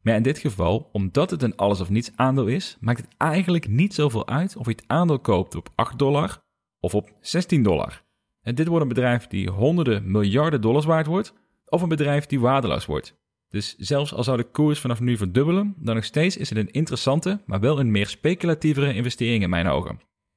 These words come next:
Ik zal binnenkort op de site van mister Dawn een uitgebreidere analyse plaatsen over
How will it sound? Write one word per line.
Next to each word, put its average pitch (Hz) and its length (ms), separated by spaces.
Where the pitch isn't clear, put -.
Ik 127 100
zal 139 120
binnenkort 170 460
op - 120
de 110 80
site 131 340
van 113 200
mister 110 360
Dawn 107 380
een 98 300
uitgebreidere 104 640
analyse 110 420
plaatsen 143 500
over 120 300